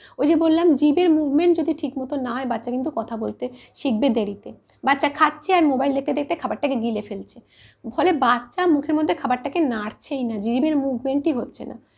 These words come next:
এর ফলেও বাচ্চার কথা বলতে ডিলে হতে পারে। এছাড়া বাচ্চা তো ওয়ান ওয়ে কমিউনিকেশনের মধ্যে রয়েছে,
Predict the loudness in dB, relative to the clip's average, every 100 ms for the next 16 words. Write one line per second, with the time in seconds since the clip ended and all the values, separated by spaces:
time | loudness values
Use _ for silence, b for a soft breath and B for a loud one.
0 | b -2 0 2 0 2 0 -2 -4 -4
1 | -4 -2 -2 -2 0 0 0 -2 -4 -4
2 | -6 B B -2 2 2 0 -2 0 0
3 | 0 -2 -6 -8 -4 -4 -2 -2 -2 B
4 | -8 0 2 4 4 4 2 4 4 4
5 | 2 0 0 0 0 -2 -6 -6 -8 -14